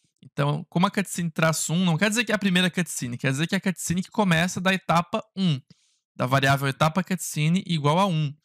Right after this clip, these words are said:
E essa aqui vai começar da etapa cutscene igual a sete. E a etapa cutscene, basicamente, é dizer pro, pra cena o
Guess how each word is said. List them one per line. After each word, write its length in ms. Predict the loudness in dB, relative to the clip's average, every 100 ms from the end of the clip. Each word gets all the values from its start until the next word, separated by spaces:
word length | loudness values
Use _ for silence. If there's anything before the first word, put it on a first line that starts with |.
| _ -20 -16 -2
E 80 | 0
essa 180 | 2
aqui 140 | 0 0
vai 100 | 0
começar 420 | 0 -2 0 -2
da 80 | -2
etapa 240 | -2 -4
cutscene 340 | -4 -4 -4 -2
igual 140 | 0
a 40 |
sete. 640 | 0 0 0 0 -4 -8 -10 _ -20 -6 0
E 40 |
a 20 | 0
etapa 280 | 2 0
cutscene, 400 | 0 -2 0 0
basicamente, 720 | 2 2 0 0 2 0 0 -2
é 40 |
dizer 640 | 0 0 2 2 0 -2 _ _ _ _ -4
pro, 420 | 0 2 2 0 -2
pra 180 | 0 0
cena 680 | 0 0 2 2 2 -2 -6 _
o 40 | _